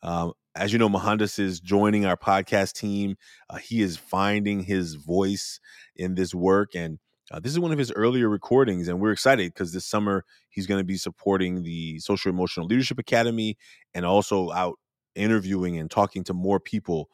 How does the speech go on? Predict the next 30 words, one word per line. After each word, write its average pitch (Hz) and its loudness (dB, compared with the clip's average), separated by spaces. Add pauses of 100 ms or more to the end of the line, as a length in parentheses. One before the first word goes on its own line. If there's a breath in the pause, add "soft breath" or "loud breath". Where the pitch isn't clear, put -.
(340 soft breath)
um, 76 -12
as 82 -8
we 101 2
begin 95 -2
to 85 -6
not 87 -4
only 85 -6
grow 95 4
the 80 -8
Ever 90 -2
Forward 85 -2
Adventure, 117 4 (360)
um, 90 -4
series, 113 0
but 92 -2
as 87 0
we 90 -4 (280 soft breath)
grow 87 2
the 85 -2
Million 85 0
Mask 78 -6
movement. 78 -6
So 92 2 (220 soft breath)
stay 131 0
tuned 120 2
for 104 0
that. 101 6 (380 soft breath)
Um, 82 -6
and 101 -4
this, 160 0